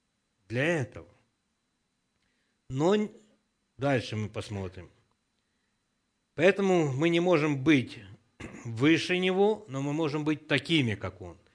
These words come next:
если идем, идем след, следом за Ним. <clears throat> И возникает вопрос,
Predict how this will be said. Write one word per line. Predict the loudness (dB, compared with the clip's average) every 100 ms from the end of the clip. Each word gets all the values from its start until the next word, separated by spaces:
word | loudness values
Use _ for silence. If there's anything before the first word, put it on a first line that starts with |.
| _ _
если | -2 0 0 -2 -2
идем, | 0 -2 -4 -10
идем | -4 -2 -2 -6
след, | -4 -2 -2
следом | -6 -4 -4 -6
за | -6
Ним. | -4 -6 -8 -18 _
<clears throat> | -20 -20 _ _ _ _ _ _ _ _
И | -2
возникает | 0 0 2 4 6
вопрос, | 6 6 0 0 -8